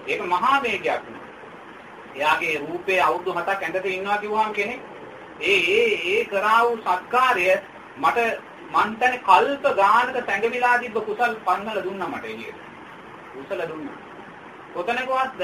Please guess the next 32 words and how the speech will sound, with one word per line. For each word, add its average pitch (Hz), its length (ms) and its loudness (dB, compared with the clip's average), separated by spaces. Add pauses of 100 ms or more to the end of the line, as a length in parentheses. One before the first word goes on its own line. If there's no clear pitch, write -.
හැමතැනම 240 540 -2
මම 247 220 0
අර 214 160 2 (160)
අත් 175 280 2
විඳින්මින් 226 580 -2
අත් 208 160 0
දකින්නවා 247 560 2
කියන 233 200 -4
කත්තන 220 420 -4
තමයි 214 240 -4
හිතේ 151 260 -8
ගෞරවනීය 113 360 -4
ස්වාමීන් 101 220 -12
වහන්සේ. - 100 -16 (320)
ඒ 156 40 -8
නිසා 190 160 -4
මට 196 180 -2
ගොඩාක් 190 340 4
භාවනා 180 400 4
කරන්න 190 240 -6
අවශ්‍ය 190 240 -4
වුණේ 226 220 -6 (420)
නැහැ. 160 340 -4 (140)
මොකද 214 240 -2
මං 208 240 -2
අර 175 140 2
වාතරේ 233 400 2
කලකිරීම 220 540 0
සකස් 226 340 0
කරගෙන 180 300 -6
ආවේ. 160 360 -2 (840)
කෙනෙක් 233 320 0